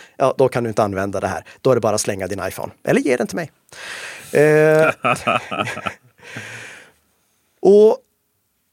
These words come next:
innan vi säger att det här är jättebra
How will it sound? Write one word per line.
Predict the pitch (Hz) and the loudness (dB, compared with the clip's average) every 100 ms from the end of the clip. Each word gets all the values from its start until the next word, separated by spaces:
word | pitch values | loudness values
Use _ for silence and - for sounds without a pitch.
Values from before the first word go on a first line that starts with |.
| _ _ _ _ _ _ - | _ _ _ _ _ _ 0
innan | 240 214 208 202 185 | 2 4 4 2 0
vi | 160 170 170 160 - _ _ | -2 0 0 -2 -6 _ _
säger | - - 156 139 | -2 2 4 4
att | 131 123 | 2 2
det | 139 | 0
här | 139 120 120 | 2 0 0
är | 120 110 107 _ _ _ _ _ _ | 0 0 -2 _ _ _ _ _ _
jättebra | 143 127 - - 92 101 | -4 -2 -2 -4 0 0